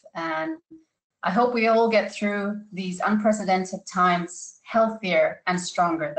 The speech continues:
than before. Of course, experiencing the covid nineteen pandemic is a real eye-opener for all of us in so many aspects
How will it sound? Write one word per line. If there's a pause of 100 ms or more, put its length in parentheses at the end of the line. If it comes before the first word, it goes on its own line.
than (260)
before. (680)
Of
course,
experiencing
the
covid
nineteen
pandemic (320)
is
a
real
eye-opener
for
all
of
us (100)
in
so
many
aspects